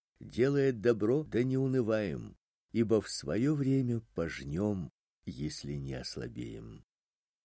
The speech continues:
Апостола глубоко заботила вечная участь галатов. Он знал, что истинно верующие во Христа не могут утратить свое спасение, но он также знал, что отнюдь не все, кто говорит о своей вере, действительно ее имеют.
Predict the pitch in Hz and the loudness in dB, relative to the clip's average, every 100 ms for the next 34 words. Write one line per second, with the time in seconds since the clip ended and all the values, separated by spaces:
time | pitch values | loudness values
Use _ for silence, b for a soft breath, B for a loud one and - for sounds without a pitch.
0 | - - - 143 - 139 127 95 104 95 | -8 -4 -2 -4 -2 0 0 0 0 0
1 | 92 147 160 139 127 135 - 127 101 73 | -2 -4 -4 -4 -4 -6 -4 -2 -4 -4
2 | 123 - - 113 107 - _ 92 92 - | -4 -6 -8 -6 -6 -8 _ -6 -6 -10
3 | - - 62 64 60 58 - - - _ | -14 -12 -10 -8 -8 -10 -14 -18 -20 _
4 | _ _ _ 117 127 113 135 127 - - | _ _ _ 2 2 2 2 0 0 0
5 | 123 - 131 143 - 127 120 107 123 123 | -2 -2 -8 -8 -8 -6 -4 -2 -2 0
6 | 110 104 - 101 98 101 - - 139 - | -2 -2 -2 -2 -2 -4 -4 -2 -2 -2
7 | 104 165 190 160 151 131 - 110 107 92 | -2 0 0 0 -2 -2 0 0 0 -6
8 | - 73 73 - 69 - 62 55 53 - | -6 -6 -6 -8 -10 -8 -8 -10 -14 -8
9 | 71 78 107 104 104 98 104 90 104 139 | -2 0 0 0 0 0 -2 -2 -2 -4
10 | 151 - - 104 95 78 104 123 117 131 | -6 -8 0 2 2 0 -2 -2 -2 -2
11 | 117 - 113 143 - 147 131 131 135 139 | -2 -4 0 0 0 0 2 2 2 -2
12 | - 131 - 135 135 117 120 139 120 131 | -8 -10 -6 -4 -2 0 2 2 4 4
13 | 123 - 110 107 123 127 131 131 135 147 | 4 0 -2 -2 -4 -4 -2 -2 -2 -2
14 | 165 180 185 - - | -2 -2 -2 -4 -12